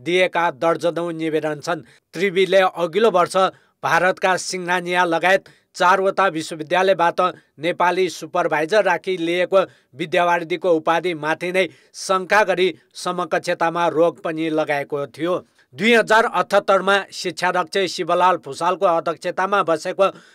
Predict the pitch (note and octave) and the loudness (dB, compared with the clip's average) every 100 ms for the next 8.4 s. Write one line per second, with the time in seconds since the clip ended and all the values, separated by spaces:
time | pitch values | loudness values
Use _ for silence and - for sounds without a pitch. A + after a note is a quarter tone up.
0 | _ - F#3 F3+ F#3 E3 E3+ F3+ E3 E3 | _ -4 -2 -2 -2 -4 -2 -2 0 0
1 | E3+ F3 F3+ D#3+ - D#3+ E3 F3 F#3 D#3+ | 2 0 -2 -10 -10 -10 -10 -6 -2 -2
2 | A#2+ D3+ D#3+ F3 F3 F3 - _ B2+ D#3 | -2 -2 -2 -4 -2 -2 -4 _ -14 -10
3 | F#3+ D#3+ D3 F3+ F3+ F3 F3+ D#3+ F3 F3 | -8 -8 0 0 2 0 -2 -2 -4 -4
4 | F#3 _ D#3+ E3 E3+ D#3+ F3+ C#3+ D#3 E3 | -8 _ -2 0 0 -2 -2 -4 -8 -2
5 | E3+ E3+ E3+ B2 D#3+ - F3 E3+ E3+ - | 0 2 0 0 -2 -2 -2 0 -2 -6
6 | _ - - D#3+ F3 D#3+ E3 G#3 F#3+ E3+ | _ -16 -12 0 2 4 4 4 4 2
7 | D#3 F3 D3+ E3 F3 F3 E3+ E3 D#3 E3 | 0 -6 -4 -2 -2 0 -2 -2 -2 0
8 | E3 F3 E3 F3+ | 0 0 0 0